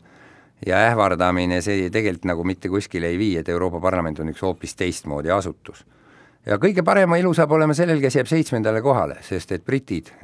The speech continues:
ei ole eestkohti vabastanud. See tähendab, et ta saab parlamendi liikme volitused,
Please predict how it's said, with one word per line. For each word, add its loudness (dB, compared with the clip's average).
ei 0
ole 2
eestkohti -4
vabastanud. 0
See -8
tähendab, 2
et -4
ta 0
saab 2
parlamendi 0
liikme -4
volitused, -4